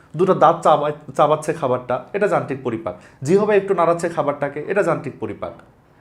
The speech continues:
আরও সহজ ভাষায় যদি বলি, বাহ্যিক আঘাত করে,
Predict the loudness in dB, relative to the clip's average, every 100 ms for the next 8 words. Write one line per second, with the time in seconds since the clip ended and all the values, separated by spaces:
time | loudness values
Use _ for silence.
0 | _ 4 4 6 6 6 4 2 0 0
1 | 0 2 2 2 -2 -8 -20 -16 6 8
2 | 8 4 -2 0 2 2 4 2 2 2
3 | 4 2 -2